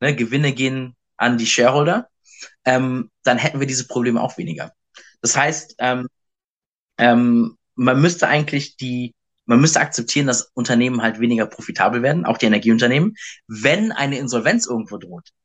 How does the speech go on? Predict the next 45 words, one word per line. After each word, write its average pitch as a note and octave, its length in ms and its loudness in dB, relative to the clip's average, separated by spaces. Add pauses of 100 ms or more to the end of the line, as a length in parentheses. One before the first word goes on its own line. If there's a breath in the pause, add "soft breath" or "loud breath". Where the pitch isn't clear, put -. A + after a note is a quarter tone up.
(160)
Klar, B2+ 460 -2 (560)
die C3+ 140 2
sollte C3+ 300 2
man A#2+ 140 0
raushauen, C3+ 600 0
denn A2+ 180 -4
die A2+ 80 2
Energieversorgung A2+ 720 0
ist - 140 -10
ja, - 60 -2
ist G#2+ 160 -8
ja G2+ 120 0
wichtig. A#2 400 -2 (520 loud breath)
Aber, C3 500 2
ähm, B2 320 -6 (200)
da B2 100 0
müsste C#3 180 0
man C3+ 80 -2
einfach C3+ 120 -6
sagen, C3+ 180 -2
hey, A3+ 280 -2 (100)
die, B2 300 -2
ähm, A2+ 500 2 (520)
man C3 280 2
darf C#3+ 260 2
Miet-, D3 400 -6
man B2 200 -4
darf C#3+ 160 -2
Mieten B2+ 260 -6
ja - 120 -2
auch - 100 -4
nicht F#3+ 140 -6
über A2+ 160 -2
Nacht G2+ 260 -6
einfach G#2 220 -10
so - 160 -8
anheben. F#2+ 480 -10 (520)
Warum D3 680 0
dürfen B2 340 -2
sie C3 140 -8
die C3+ 100 -2
Energiepreise C3+ 680 -2
einfach F#2 280 -10
so - 100 -8
anheben? F2+ 420 -12